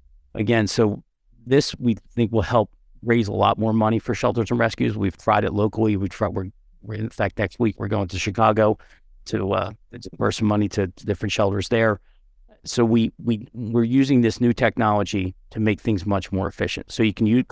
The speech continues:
use it, come to our store, get great, great products for your pet, dog, or any other,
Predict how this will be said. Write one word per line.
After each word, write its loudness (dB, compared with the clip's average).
use 0
it, -2
come 0
to 0
our -2
store, 2
get -2
great, 0
great -2
products 2
for -4
your 2
pet, 0
dog, 2
or 2
any 2
other, -4